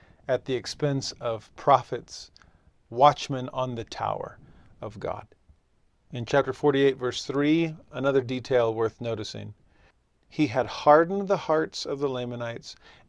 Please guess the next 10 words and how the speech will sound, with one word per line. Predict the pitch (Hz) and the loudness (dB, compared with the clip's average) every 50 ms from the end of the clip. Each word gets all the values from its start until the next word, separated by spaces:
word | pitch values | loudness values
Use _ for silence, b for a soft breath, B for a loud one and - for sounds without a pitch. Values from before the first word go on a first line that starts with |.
| b | b
and | 139 127 120 117 107 | -10 -8 -8 -8 -8
blinded | - 123 120 123 123 135 143 143 143 139 135 135 123 120 113 | -4 0 2 4 4 4 2 0 0 -2 -2 -4 -4 -2 -2
their | 123 120 120 | -2 -2 -2
minds | 117 117 113 110 104 104 104 104 101 95 90 92 - - - - _ _ _ _ _ _ _ _ _ _ _ - | -4 -6 -6 -4 -4 -4 -6 -6 -8 -10 -12 -14 -16 -18 -20 -20 _ _ _ _ _ _ _ _ _ _ _ -14
and | 117 110 - | -12 -10 -8
stirred | - - 120 117 107 107 | -6 -4 -4 -4 -4 -4
them | 110 107 | -4 -6
up | 101 - | -6 -8
to | - - 110 - | -8 -12 -14 -12
anger. | 95 101 98 - - - | -12 -12 -12 -14 -16 -18